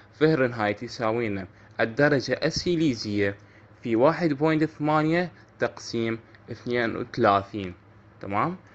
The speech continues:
هذا قانون التحويل مالت الفهرنهايت إلى سيليزي.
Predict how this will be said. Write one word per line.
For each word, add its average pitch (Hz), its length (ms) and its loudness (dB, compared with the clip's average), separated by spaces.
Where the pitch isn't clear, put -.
هذا 120 220 4
قانون 117 420 0
التحويل 117 520 -4
مالت 101 320 -6
الفهرنهايت 117 560 -8
إلى 104 160 -2
سيليزي. 98 600 -4